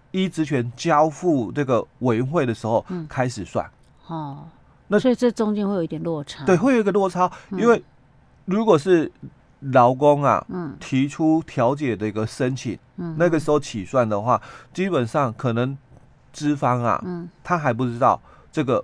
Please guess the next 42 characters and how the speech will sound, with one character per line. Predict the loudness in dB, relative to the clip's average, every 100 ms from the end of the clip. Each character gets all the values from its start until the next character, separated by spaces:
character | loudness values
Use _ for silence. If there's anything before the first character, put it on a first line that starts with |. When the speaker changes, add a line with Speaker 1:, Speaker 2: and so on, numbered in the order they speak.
| -2
Speaker 1:
我 | -2
的 | 0 -4 -6 _ _ _
员 | -2 0
工 | 4 4 2
Speaker 2:
嗯。 | -6 -4
Speaker 1:
已 | -4
经 | -2 -2
去 | 0 -2
申 | 0 -2
请 | -2 -10
调 | -4 -4
解 | -4 -6
了， |
Speaker 2:
是， | -6 -6 -6 -4
Speaker 1:
哦。 | -4
Speaker 2:
嗯 | -4
哼。 | -8 0
Speaker 1:
那 | 4 4 2
这 | 2 6
个 | 8 6 4 _ _
算 | -20 2 4 4
法 | 0 -2 -4 _
当 | 0 2
然 | 0 0
就 | 0 2 2 -6 _ _ -6
对 | 2 4 4
于 | 0 -6 _
资 | -8 -2
方 | 0
来 | 0
讲， | -2 -4
因 | -4
为 | -4
他 | 0 -2 -2 _
不 | -4
知 | -2
道 | 2 2
的 | 2
一 |
个 | -2
情 | -6 -8
况， | -2 -2